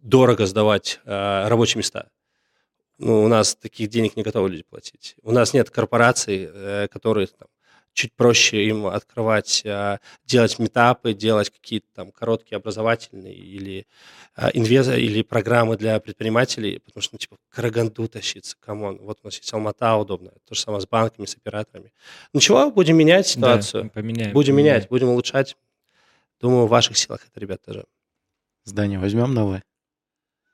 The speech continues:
Speaker 1: А, да, обязательно. Давай шаг за шагом, конечно.
Speaker 3: Окей, спасибо. А, ну,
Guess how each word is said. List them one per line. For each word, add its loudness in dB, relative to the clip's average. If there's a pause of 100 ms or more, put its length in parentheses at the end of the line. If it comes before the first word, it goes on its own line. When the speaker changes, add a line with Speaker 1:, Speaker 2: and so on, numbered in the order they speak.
(640)
Speaker 1:
А, 6 (640)
да, 4
обязательно. 2 (440)
Давай 4
шаг 2
за 2
шагом, -4 (280)
конечно. -16 (920)
Speaker 3:
Окей, -8
спасибо. -2 (540)
А, 2
ну, 0